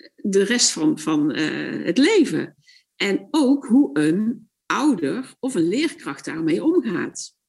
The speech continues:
Want als een ouder of een leerkracht dat gewoon laat gebeuren en regelmatig laat gebeuren, dan gaat dat kindje wat het doet denken dat dat helemaal oké is. En het kindje wat het overkomt, die gaat ook denken dat dat bij hem hoort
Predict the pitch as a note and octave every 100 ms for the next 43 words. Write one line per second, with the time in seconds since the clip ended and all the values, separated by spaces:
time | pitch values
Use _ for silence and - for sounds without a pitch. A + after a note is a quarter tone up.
0 | _ _ _ E3 F3 E3+ F3 F#3+ B3 A3
1 | F3 F#3+ C4 B3+ - E3+ - E3+ - E3+
2 | A3 A3+ F3+ D3+ - D3+ C#3 E3 C4 G#3+
3 | C#3+ F3+ D#4+ _ _ _ _ _ _ F#3
4 | F3 E3+ E3+ D#3 G3 F4 E4+ F3+ D3+ C3+
5 | D3+ C#3 C#3 C#3+ D3+ B3 - - - -
6 | G3+ G#3 G#3 G3 F3 - A#3 - F3+ E3+
7 | D#3 C#3+ C4+ - - F#3+ F3+ E3 E3 E3+
8 | E3 D#3 D3+ - - - F3 E3 E3 D#3
9 | D3+ D3 D4 D#4+ D#3+ C4 D#4 - - _
10 | _ _ - A#3 A3 - A#3 G#3 G#3 G3+
11 | F#3 - F#3 E3+ - D#4 A3+ C4+ - -
12 | A#3+ F#3+ - D4 G3 E3 E3 G#3 B3 -
13 | _ - B3+ A3 F3+ - - _ - D#3
14 | A#3 C#4 A3 E3 D3 D#3+ C4 -